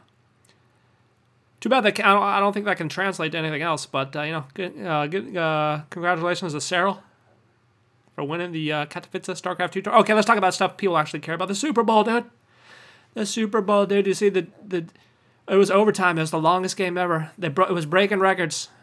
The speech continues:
Breaking records. Purdy was the lowest, lowest drafted quarterback ever to start in the Super Bowl. They, they broke the, the field goal kicking record three times. Like, I think the, uh, the previous record was fifty-four, and then the guy hit a f-, fifty-five, and then someone hit a fifty-seven. I guess,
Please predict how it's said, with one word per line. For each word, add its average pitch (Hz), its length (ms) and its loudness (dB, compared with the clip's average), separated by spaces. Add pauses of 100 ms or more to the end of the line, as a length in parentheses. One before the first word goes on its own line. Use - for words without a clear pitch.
(120)
Breaking 190 320 0
records. 185 320 0
Purdy 196 400 0
was 180 160 0
the 165 100 -6
lowest, 180 420 -2 (100)
lowest 175 420 -2
drafted 175 480 -2 (320)
quarterback 185 460 2
ever 180 220 0
to 180 120 -10
start 196 240 -2
in 175 60 -8
the 160 80 -6
Super 185 260 -2
Bowl. 185 380 0 (580)
They, 156 200 0 (180)
they 170 140 0
broke 180 360 0
the, 151 300 -2 (640)
the 156 60 -4
field 185 280 2
goal 196 160 2
kicking 190 300 -4
record 175 300 -2
three 180 220 -2
times. 185 500 -4
Like, 151 120 -10
I 151 60 -6
think 175 180 -14
the, 165 220 -4
uh, 156 180 -4
the 143 80 -12
previous 185 420 -6
record 185 240 -6
was 143 160 -6
fifty-four, 165 640 -4
and 175 100 -8
then 139 80 -8
the 139 60 -8
guy 156 180 -4
hit 156 140 -6
a - 20 -4
f-, 135 140 -14 (540)
fifty-five, 170 640 0
and 143 120 -8
then 135 120 -8
someone 165 220 -8
hit 165 100 -4
a 156 40 -6
fifty-seven. 165 760 -6
I 139 120 -6
guess, 147 220 -10